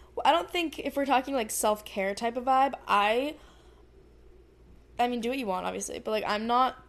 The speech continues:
someone that's gonna be, like, self-care and then immediately go to, like, "Let me do a face mask," or, like, light a candle type of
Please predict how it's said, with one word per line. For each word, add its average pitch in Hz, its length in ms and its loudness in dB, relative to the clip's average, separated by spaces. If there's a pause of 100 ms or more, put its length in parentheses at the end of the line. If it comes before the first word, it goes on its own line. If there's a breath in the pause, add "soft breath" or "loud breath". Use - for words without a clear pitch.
(160)
someone 233 400 -4
that's 214 180 0
gonna 220 160 -2
be, 214 120 -2
like, 202 180 -2
self-care 202 880 2 (380 soft breath)
and 220 160 0
then 208 100 2
immediately 208 340 -2
go 196 140 2
to, 196 140 -8
like, 196 160 0
"Let 196 160 -4
me 196 100 0
do 196 160 -2
a 190 80 0
face 185 380 -4
mask," 180 340 -4
or, 196 40 -4
like, 196 180 -4
light 185 220 -2
a 190 40 -6
candle 196 720 -6
type - 280 -10
of - 100 -12